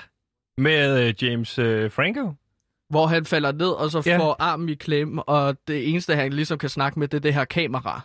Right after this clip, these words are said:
Speaker 1: Ja.
Speaker 2: Det er den eneste kontakt. Så man sidder ligesom nogle gange og vrøvler.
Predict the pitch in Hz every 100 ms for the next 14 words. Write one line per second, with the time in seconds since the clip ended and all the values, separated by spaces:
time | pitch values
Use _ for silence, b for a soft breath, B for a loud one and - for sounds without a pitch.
0 | - 131 156 b b b - 156 156 170
1 | 185 170 143 123 139 139 - b b -
2 | 147 143 214 185 175 170 180 170 170 156
3 | 160 135 135 139 175